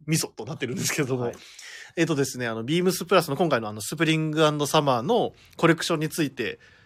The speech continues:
Speaker 1: えっと、みそこと、溝端秀樹ディレクターですね、うちの。が、えっと、まあ、うちの顧問ですけども。が、あの、紹介をしております。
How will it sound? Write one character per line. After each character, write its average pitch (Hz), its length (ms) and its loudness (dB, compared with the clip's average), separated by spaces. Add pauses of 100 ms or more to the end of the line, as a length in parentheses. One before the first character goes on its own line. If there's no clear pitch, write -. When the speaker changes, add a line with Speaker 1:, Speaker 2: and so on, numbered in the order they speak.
(400)
Speaker 1:
え 127 60 0
っ 123 40 -4
と、 113 280 -4
み 180 120 0
そ 156 300 0
こ 160 100 -2
と、 - 260 -12
溝 127 300 -4
端 107 140 -14
秀 110 180 -6
樹 101 140 -18
デ 110 80 -12
ィ 104 40 -10
レ 104 60 -12
ク 110 100 -18
タ 107 80 -12
ー - 20 -12
で 95 80 -14
す - 100 -12
ね、 143 40 -6
う 110 60 -8
ち 98 100 -14
の。 - 80 -18 (320)
が、 165 320 8
え 131 80 -4
っ - 40 -6
と、 117 160 -10
ま 135 100 -6
あ、 - 20 -4
う 117 40 -6
ち - 80 -8
の 131 80 -6
顧 220 140 2
問 147 120 0
で 113 80 -10
す - 80 -14
け 101 80 -10
ど 80 80 -10
も。 - 80 -20 (500)
が、 113 200 -8
あ 107 40 -10
の、 101 200 -10
紹 170 220 4
介 147 200 6
を 123 200 0 (240)
し - 100 -10
て 143 60 0
お 120 80 2
り 104 80 -6
ま 95 140 -12
す。 - 220 -12